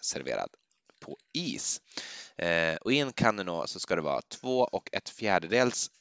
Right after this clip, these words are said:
ounce med, eh, eh, Bacardi <laughs> Ojo, det vill säga åttaåringen, och jag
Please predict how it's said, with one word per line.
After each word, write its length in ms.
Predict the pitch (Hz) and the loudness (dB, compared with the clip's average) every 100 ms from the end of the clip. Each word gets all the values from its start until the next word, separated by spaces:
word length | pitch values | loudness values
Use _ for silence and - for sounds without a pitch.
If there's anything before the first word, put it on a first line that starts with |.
| _ _ - | _ _ 4
ounce 520 | 95 90 90 - - | 4 4 0 -6 -8
med, 600 | 85 80 76 73 73 73 80 | -10 -8 -2 0 0 -2 -2
eh, 180 | 76 71 - _ - - 80 | 0 -2 -10 _ -12 -2 0
eh, 260 | 73 65 50 - | 0 -2 -6 -4
Bacardi 680 | 80 - 80 80 80 78 - | -2 2 4 4 2 0 -2
<laughs> 360 | - - - - | -4 -4 -6 -2
Ojo, 380 | 104 120 160 170 | 0 0 -2 -2
det 140 | 127 | -2
vill 80 | 101 | 0
säga 240 | 87 73 | 0 -2
åttaåringen, 600 | - - 85 90 104 113 | -4 -6 -2 0 0 -2
och 300 | - 90 - - | -4 -14 -16 -8
jag 420 | 98 95 98 | 0 2 0